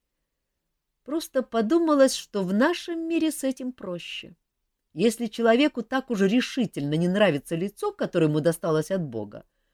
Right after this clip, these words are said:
он может пойти и сделать пластическую операцию,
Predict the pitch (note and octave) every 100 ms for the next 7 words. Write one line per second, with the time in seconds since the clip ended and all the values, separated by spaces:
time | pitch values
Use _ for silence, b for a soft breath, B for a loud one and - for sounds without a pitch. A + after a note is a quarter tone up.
0 | _ _ - G#4 F4 C4+ C#4 - C4 C4
1 | G4+ C4 C4 F4 E4+ - G3+ - D4 E4+
2 | - A3 E3+ F3 E3 D#3+ - D#3 D#3